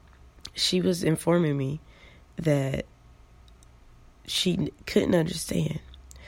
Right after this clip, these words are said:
why when she left the store,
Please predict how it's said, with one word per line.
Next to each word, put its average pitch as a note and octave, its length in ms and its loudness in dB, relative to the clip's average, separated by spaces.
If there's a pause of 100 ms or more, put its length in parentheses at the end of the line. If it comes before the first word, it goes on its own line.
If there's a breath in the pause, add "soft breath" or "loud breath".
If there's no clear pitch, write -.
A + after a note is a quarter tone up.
(380 loud breath)
why - 140 2
when F3 200 4
she G#3+ 240 4
left D#3+ 320 2 (440)
the - 60 -10
store, - 760 -2